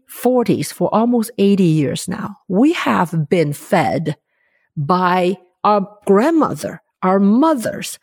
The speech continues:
who have believed from watching T V that cleansers,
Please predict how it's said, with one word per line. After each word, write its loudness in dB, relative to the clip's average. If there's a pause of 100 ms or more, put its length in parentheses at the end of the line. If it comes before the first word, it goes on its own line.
(260)
who 4
have 0
believed 2 (280)
from 0 (220)
watching 0
T 4
V 4
that 2 (680)
cleansers, 0